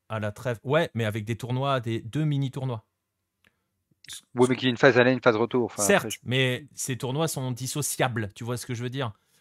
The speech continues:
Speaker 1: Heu, ce qui est pas le cas du Brasileirão ou du, heu, du championnat chilien, où c'est un championnat aller-retour entier, tous les points. Tu repars à zéro à mi-saison, toi, heu,
Speaker 2: Mmh.
Speaker 1: dans ton cas, avec les, les tournois
Speaker 2: Mais, mais,
Speaker 1: d'ouverture
Speaker 2: mais
Speaker 1: et de,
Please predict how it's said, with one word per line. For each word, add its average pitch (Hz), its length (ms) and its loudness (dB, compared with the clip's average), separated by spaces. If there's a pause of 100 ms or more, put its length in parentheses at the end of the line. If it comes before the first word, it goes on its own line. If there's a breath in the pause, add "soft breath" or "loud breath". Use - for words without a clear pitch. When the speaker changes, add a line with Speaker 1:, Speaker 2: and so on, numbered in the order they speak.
(140)
Speaker 1:
Heu, 107 260 -2
ce - 80 -8
qui - 80 -2
est 110 40 -4
pas 143 160 4
le 135 60 0
cas 147 160 0
du 139 60 -4
Brasileirão 131 720 0
ou 127 80 -2
du, 120 160 -2
heu, 117 240 0
du 113 100 -8
championnat 120 340 -4
chilien, 123 340 -4
où 131 100 -4
c'est - 140 -6
un 113 220 -2
championnat 135 520 -2
aller-retour 127 760 -4
entier, 151 480 -2 (120)
tous 135 120 -8
les 127 100 -2
points. 127 220 -8
Tu 135 100 -4
repars 135 240 4
à 143 60 8
zéro 151 260 2
à 139 60 4
mi-saison, 139 460 -2
toi, 113 280 -4
heu, 113 140 -4
Speaker 2:
Mmh. - 20 -6
Speaker 1:
dans 107 120 -4
ton 117 140 -6
cas, 107 180 -8 (200)
avec 110 260 -6
les, 110 180 -4
les 107 120 -4
tournois 120 260 2
Speaker 2:
Mais, - 40 -2
mais, 143 160 2
Speaker 1:
d'ouverture 139 180 -6
Speaker 2:
mais - 0 -
Speaker 1:
et - 20 -6
de, 98 140 -8